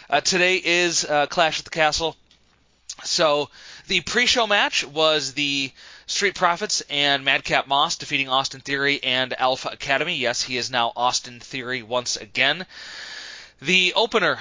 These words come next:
on Clash at the Castle was, uh, Dakota Kai, Io Sky, and Bayley defeating Alexa Bliss, Asuka, and Bianca Belair.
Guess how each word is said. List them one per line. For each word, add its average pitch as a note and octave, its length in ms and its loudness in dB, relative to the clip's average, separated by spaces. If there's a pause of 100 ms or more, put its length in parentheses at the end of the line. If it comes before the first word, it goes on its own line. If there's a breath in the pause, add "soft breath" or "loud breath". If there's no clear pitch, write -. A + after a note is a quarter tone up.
on D3+ 380 2
Clash D3+ 340 0
at - 60 -8
the C#3+ 60 -10
Castle C#3 420 0
was, C#3 520 0
uh, C3+ 120 -4
Dakota D3+ 260 -6
Kai, D#3 420 2
Io C#3+ 220 0
Sky, C#3+ 400 2
and B2 260 -4
Bayley D#3+ 380 2
defeating C3+ 360 -4
Alexa B2+ 340 -2
Bliss, C3 240 0
Asuka, C3 480 2
and B2 200 -6
Bianca B2+ 460 -2
Belair. B2 600 2